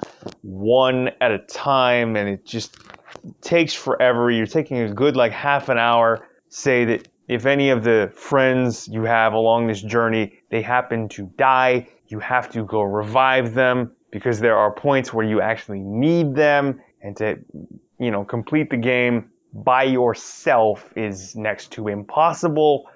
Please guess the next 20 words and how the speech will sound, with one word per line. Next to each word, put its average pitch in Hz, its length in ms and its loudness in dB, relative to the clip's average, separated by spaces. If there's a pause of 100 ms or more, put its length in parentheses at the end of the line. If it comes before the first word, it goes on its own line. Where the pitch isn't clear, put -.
(120)
So - 200 -16
you 107 140 -4
need 147 500 0 (340)
people, 143 500 2
and 120 100 2
you 117 80 2
need 131 240 2
that 123 180 2
group - 440 0 (360)
of 104 320 -4
friends 131 500 0
within 113 260 -4
the 107 60 -2
game, 127 460 0 (440)
uh, 92 120 -14
to - 120 -16
come 117 240 -2
with 151 260 0
you, 127 200 0
but 101 320 -2